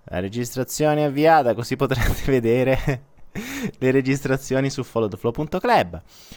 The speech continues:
Cos'altro? Aumentare il volume della diretta. Oh, è già aumentato. Eh, di-, ditemi voi se mi sentite. Spiegare di tanto in tanto cos'è Follow the Flow.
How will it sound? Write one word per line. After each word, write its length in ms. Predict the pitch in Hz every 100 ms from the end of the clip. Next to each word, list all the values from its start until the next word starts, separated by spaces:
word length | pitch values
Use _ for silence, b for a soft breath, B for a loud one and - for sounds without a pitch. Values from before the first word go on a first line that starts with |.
| B -
Cos'altro? 640 | 120 131 143 113 - 101
Aumentare 420 | 117 127 165 165
il 40 | 151
volume 280 | 151 160
della 160 | 151 147
diretta. 480 | 147 156 - - -
Oh, 180 | 113 -
è 260 | 87 87 85
già 100 | 101
aumentato. 720 | 95 95 - 101 80 73 -
Eh, 520 | 87 85 80 80 80
di-, 180 | 90 101
ditemi 380 | 107 123 123 113
voi 160 | 117
se 80 | 113
mi 160 | 107 123
sentite. 500 | 147 147 170 104 -
Spiegare 540 | - - 139 170 151
di 100 | 123
tanto 280 | 131 170 143
in 100 | 135
tanto 320 | 143 131 117
cos'è 300 | 107 120 139
Follow 260 | 123 120 131
the 100 | 147
Flow. 420 | 151 170 - -